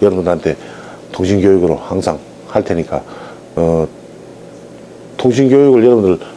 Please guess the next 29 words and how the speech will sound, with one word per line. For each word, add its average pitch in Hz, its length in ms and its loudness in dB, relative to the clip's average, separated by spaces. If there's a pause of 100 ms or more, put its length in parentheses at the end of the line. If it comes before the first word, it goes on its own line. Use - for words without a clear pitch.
(360)
동영상을 123 440 2
보시면서 101 580 0 (1120)
그냥 147 380 2
보고 175 160 4
나서 127 240 0
그냥 107 340 0 (260)
가지 113 200 0
마시고 104 580 0
그 - 80 -4
밑에다 113 400 -2 (340)
댓글을 139 320 0
달아주세요. 113 400 0
"잘 87 200 -2
봤으면 139 300 0
잘 82 160 -2
봤다." 117 360 0
뭐 92 300 -2 (460)
의문사항이 117 500 2
있으면 95 280 -2 (300)
질문도 135 360 0
하시고 107 440 -2 (560)
그렇게 190 360 2
해야지 135 340 2
여러분 127 220 2
기술 101 240 -4
되는 85 180 2
겁니다. 95 320 -2 (520)
그리고 117 340 2 (1040)
이렇게 143 420 2